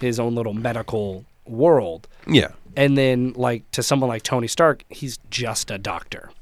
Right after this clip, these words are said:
Speaker 1: He's like, "Oh, what, you're the best doctor? Cool."
Speaker 2: <laughs>
Speaker 1: Like,
Speaker 2: Yeah,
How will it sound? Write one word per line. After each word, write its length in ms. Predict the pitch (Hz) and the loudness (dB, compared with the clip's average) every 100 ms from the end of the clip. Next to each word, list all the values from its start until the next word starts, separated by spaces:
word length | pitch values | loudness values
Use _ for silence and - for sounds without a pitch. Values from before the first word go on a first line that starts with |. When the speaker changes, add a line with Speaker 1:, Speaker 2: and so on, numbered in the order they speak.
| - - - - | -20 -20 -20 -10
Speaker 1:
He's 160 | 127 120 | -4 -2
like, 140 | 117 | 4
"Oh, 140 | 131 131 | 6 6
what, 200 | 131 120 | 6 2
you're 140 | 123 | 0
the 80 | 120 | 2
best 240 | 123 127 135 | 2 4 4
doctor? 440 | 135 151 139 113 | 4 4 0 -2
Cool." 340 | 113 110 87 - _ _ _ - _ _ | -6 -8 -8 -18 _ _ _ -20 _ _
Speaker 2:
<laughs> 240 | 110 202 117 | 4 4 6
Speaker 1:
Like, 180 | 120 | 2
Speaker 2:
Yeah, 120 | - | 0